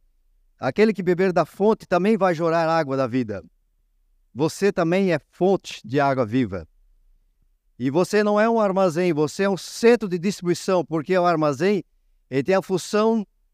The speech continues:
de armazenar, de receber, de estocar. E muitas vezes nós paramos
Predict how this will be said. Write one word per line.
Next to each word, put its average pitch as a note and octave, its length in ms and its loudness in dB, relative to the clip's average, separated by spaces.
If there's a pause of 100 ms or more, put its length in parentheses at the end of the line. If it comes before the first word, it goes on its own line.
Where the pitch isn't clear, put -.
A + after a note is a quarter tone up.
(100)
de A#2 120 -2
armazenar, E3 760 2
de B2 120 -6
receber, F3 500 0
de B2 80 -8
estocar. F3 560 0 (1600)
E B2+ 180 -4
muitas F#3 320 0
vezes F#3 300 0
nós F3 420 0
paramos F#3 800 2